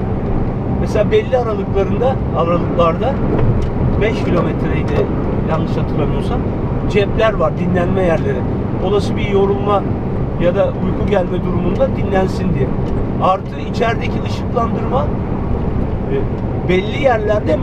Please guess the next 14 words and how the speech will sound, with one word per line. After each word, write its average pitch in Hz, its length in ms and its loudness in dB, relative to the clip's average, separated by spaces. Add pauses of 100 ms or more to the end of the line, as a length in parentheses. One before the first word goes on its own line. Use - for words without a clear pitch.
mavi 208 440 2 (320)
yapılmış. - 460 0 (640)
Bunun - 180 -2
sebebi 320 460 0
de 523 160 2 (580)
mavi - 420 2
ışığın - 640 -2
insanların - 540 2 (1300)
e, - 260 0
uykusunu - 520 0
dağıttığı 214 520 0 (380)
bilimsel 190 420 0
olarak 170 300 2 (1000)
ispatlanmış. - 680 0